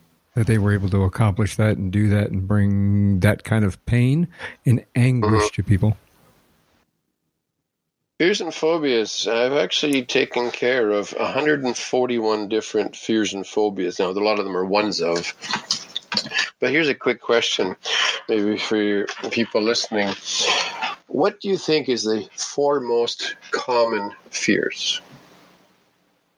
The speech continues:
Speaker 1: Oh, I personally think they're probably height and
Speaker 2: Mm-hmm.
Speaker 1: darkness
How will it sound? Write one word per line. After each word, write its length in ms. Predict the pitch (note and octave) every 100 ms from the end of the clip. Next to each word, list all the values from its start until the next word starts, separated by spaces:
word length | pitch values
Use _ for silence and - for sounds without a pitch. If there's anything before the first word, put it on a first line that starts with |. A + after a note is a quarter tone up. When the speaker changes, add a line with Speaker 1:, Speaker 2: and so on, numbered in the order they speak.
| _ _ _ _ _ _ _ _ _ - _ -
Speaker 1:
Oh, 100 | - -
I 160 | B2 C#3
personally 440 | - D3+ - A2
think 240 | G2+ A2 F#2+
they're 160 | G#2
probably 520 | F#2+ A2+ A2 G#2 G#2
height 480 | F#2+ - A2+ A#2+ - - - - - - - _ - - -
and 240 | A2+ G#2 G#2+
Speaker 2:
Mm-hmm. 1500 | G#2+ C3 G#3 - - _ _ _ _ - - - - - -
Speaker 1:
darkness 480 | A2+ G#2 D3 C3+